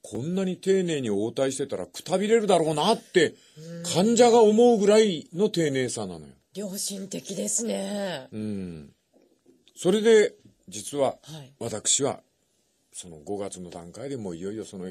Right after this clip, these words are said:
Speaker 1: お医者さんに切ってもらうことが決定いたしまして、
Speaker 2: はい。
Speaker 1: 振り分けられました。
Speaker 2: はい。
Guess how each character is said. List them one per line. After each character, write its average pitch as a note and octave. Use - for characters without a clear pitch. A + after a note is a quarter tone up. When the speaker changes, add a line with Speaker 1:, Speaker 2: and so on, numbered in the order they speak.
Speaker 1:
お G2+
医 F#2
者 F#2+
さ F#2
ん G#2+
に G#2+
切 -
っ -
て G#2+
も G2
ら F#2
う F2
こ F#2
と A2
が A2
決 -
定 G2+
い F2+
た F2+
し -
ま E2+
し -
て、 -
Speaker 2:
は F3
い。 C#3
Speaker 1:
振 -
り B2+
分 B2
け A#2
ら G2+
れ F#2+
ま E2+
し -
た。 -
Speaker 2:
は D3+
い。 -